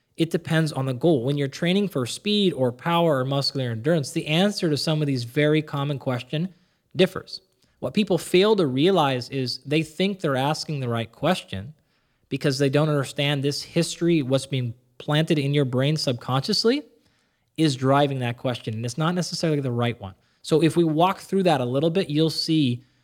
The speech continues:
what that field has led to, why you think certain things matter when they actually don't, or maybe your assumptions are incorrect,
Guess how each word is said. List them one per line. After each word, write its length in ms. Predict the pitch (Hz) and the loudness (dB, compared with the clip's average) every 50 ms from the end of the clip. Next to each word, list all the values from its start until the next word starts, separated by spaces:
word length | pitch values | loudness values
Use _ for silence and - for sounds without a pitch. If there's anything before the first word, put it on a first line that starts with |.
| _ _ _ _ _ - | _ _ _ _ _ -12
what 340 | - 113 123 147 185 180 185 | -6 -2 2 2 2 4 4
that 140 | 196 175 156 | 0 0 0
field 240 | - - 170 160 151 | 0 0 0 0 0
has 160 | 135 120 120 | -2 -2 -2
led 140 | 120 123 131 | -4 -4 -2
to, 100 | 127 117 | -4 -4
why 300 | 113 117 117 127 139 156 | -4 -2 0 2 2 2
you 200 | 175 180 180 180 | 2 2 2 -2
think 380 | 160 - - 156 156 165 160 - | -2 -2 -2 -2 -2 -2 -2 -6
certain 260 | - - 156 143 139 | -4 -4 -4 -4 -2
things 300 | - 156 147 135 117 117 | -2 -2 -2 -2 -2 -4
matter 520 | 117 113 107 107 113 113 127 165 202 - _ _ - | -4 -4 -2 -2 0 0 0 0 -2 -4 _ _ -6
when 100 | 123 117 | -4 -2
they 100 | 113 110 | -2 0
actually 280 | 107 110 - - 101 95 | -2 -2 -4 -6 -6 -4
don't, 320 | 98 123 170 240 226 - _ _ _ _ _ _ _ _ _ _ _ _ - | 0 0 0 0 0 -2 _ _ _ _ _ _ _ _ _ _ _ _ -4
or 240 | 123 113 107 104 - _ _ - | -2 -2 -2 -4 -6 _ _ -4
maybe 260 | 127 127 127 123 120 | 0 2 2 4 4
your 200 | 120 117 117 113 | 4 4 4 2
assumptions 420 | 110 113 - 127 120 - - 117 110 | 2 0 -2 -4 -4 -4 -6 -6 -4
are 120 | 104 101 | -4 -4
incorrect, 460 | 104 107 - 131 160 214 - - - | -4 -4 0 2 2 2 2 0 -6